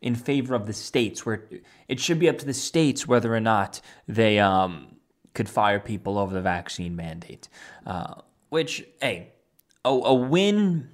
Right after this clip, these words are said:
that takes the power out of the federal government's hands is, is a, is a win.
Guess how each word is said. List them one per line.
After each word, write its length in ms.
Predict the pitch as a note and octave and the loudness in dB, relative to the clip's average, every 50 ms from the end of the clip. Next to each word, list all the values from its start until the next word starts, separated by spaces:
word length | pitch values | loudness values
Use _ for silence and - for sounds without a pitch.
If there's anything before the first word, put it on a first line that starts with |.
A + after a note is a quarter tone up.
| _ _ _ _ _ _ | _ _ _ _ _ _
that 200 | C#3 C3+ C3 C3 | 2 2 4 2
takes 240 | D#3 D#3+ D#3 - - | 0 0 0 0 -4
the 60 | C#3 | -4
power 360 | - C#3 C3 C3 C3+ C3+ C3 | 0 4 6 6 6 6 6
out 100 | B2+ B2+ | 6 4
of 60 | A#2+ | 2
the 60 | A#2 | -2
federal 340 | - - C3 B2 B2 B2 A#2 | 0 2 2 4 4 2 2
government's 420 | A#2 B2 A#2 A#2+ A#2 A#2 A2+ G#2+ - | 2 2 2 2 0 -2 -4 -4 -8
hands 560 | - - - B2 A#2+ B2 B2 B2 B2 A#2 A2+ | -10 -6 -2 0 2 2 2 2 0 -2 -4
is, 140 | G#2 G2+ G#2 | -4 -6 -6
is 220 | - - A#2+ A2+ | -4 -4 -2 0
a, 220 | A#2 - - - | -2 -2 -2 -2
is 100 | C3 A2 | -2 -2
a 60 | A2 G2+ | -2 -4
win. 220 | F#2 F#2+ E2+ | -4 -6 -10